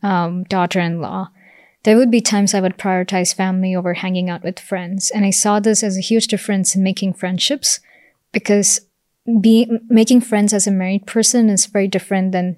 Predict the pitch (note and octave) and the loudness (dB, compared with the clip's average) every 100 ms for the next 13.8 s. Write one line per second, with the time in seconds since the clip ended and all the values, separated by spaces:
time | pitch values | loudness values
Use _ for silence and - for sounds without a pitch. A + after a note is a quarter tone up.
0 | F#3+ G3 G3 F#3+ F#3 F#3 F3+ - G3 F#3+ | -4 -4 -2 -2 -2 0 0 0 0 -2
1 | F#3 - F3 - F#3+ F#3+ F#3+ G3 G#3+ G#3+ | -4 -6 -6 -4 -4 -2 2 4 4 4
2 | G3 F#3+ F#3 F3+ F#3+ F#3 - F#3+ F#3 G#3 | 2 2 0 -2 -4 -8 -8 -8 -6 -4
3 | - - _ - _ _ _ - G3 F#3 | -4 -6 _ -20 _ _ _ -6 -2 -2
4 | F3+ G#3+ G#3 A3 G3 G3+ G3+ G3 G3+ G3 | 0 0 4 4 4 4 2 2 2 2
5 | G3 F#3 - G3 G3 G3+ F#3 F#3 F#3+ F#3 | 0 0 0 -2 0 -2 -2 -2 -2 -2
6 | F#3 F#3+ - - _ G#3+ - G3 G#3 G#3 | -4 -2 -2 -4 _ -6 -2 0 2 2
7 | E3+ E3+ F3 F#3 G3+ G3+ F#3+ F3+ - - | 0 -4 -4 0 2 2 0 -2 -2 -2
8 | F3 F#3 F#3 E3+ E3+ - F#3+ F#3 F3+ G3+ | -2 -2 -2 -2 -2 -4 -4 -4 -4 -4
9 | F#3+ - - G3+ F#3+ F3+ - G3 F3+ - | -4 -6 -8 -2 0 0 -4 -4 -6 -8
10 | - - _ _ _ _ _ _ _ _ | -10 -14 _ _ _ _ _ _ _ _
11 | - A3 G#3 G#3 - _ _ _ - A3 | 2 4 4 0 -10 _ _ _ 0 4
12 | A3 A3 B3 B3 G#3+ F#3+ G#3 F#3+ G3+ - | 6 6 4 4 0 0 0 0 -2 -4
13 | - B3 A3 A3 G3 F3+ - | 4 6 6 2 0 0 0